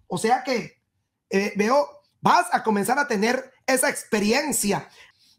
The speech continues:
donde se te va a despertar el lado espiritual, el lado psíquico, el lado místico, el lado fenoménico,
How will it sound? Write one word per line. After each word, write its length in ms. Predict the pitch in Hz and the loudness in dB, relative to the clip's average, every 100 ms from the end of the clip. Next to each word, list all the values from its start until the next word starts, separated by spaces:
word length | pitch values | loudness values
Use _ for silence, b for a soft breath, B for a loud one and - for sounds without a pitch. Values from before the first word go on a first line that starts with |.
| - | -2
donde 580 | 170 220 220 208 208 _ | 2 2 2 -2 -4 _
se 180 | - 214 | -4 -2
te 60 | |
va 100 | 214 | 0
a 20 | 254 | 0
despertar 400 | 262 262 240 240 | 0 -2 -2 0
el 60 | |
lado 160 | 262 254 | 0 0
espiritual, 920 | - 208 185 180 254 262 254 254 254 | -4 -2 -2 -2 0 2 2 2 0
el 140 | 226 | 0
lado 260 | 196 190 190 | 0 0 -2
psíquico, 1080 | - 277 269 262 - 247 - 254 233 - _ - | -2 0 0 0 0 -4 -2 0 -2 -4 _ -6
el 140 | 180 | -2
lado 180 | 185 196 | 0 2
místico, 840 | 208 262 262 208 - - 233 220 - _ _ | 2 2 0 -2 -10 -4 -4 -4 -10 _ _
el 140 | 190 | -2
lado 180 | 196 190 | 0 0
fenoménico, 1000 | 190 185 185 247 269 262 240 247 233 - | -2 0 2 2 2 0 -2 -2 -4 -6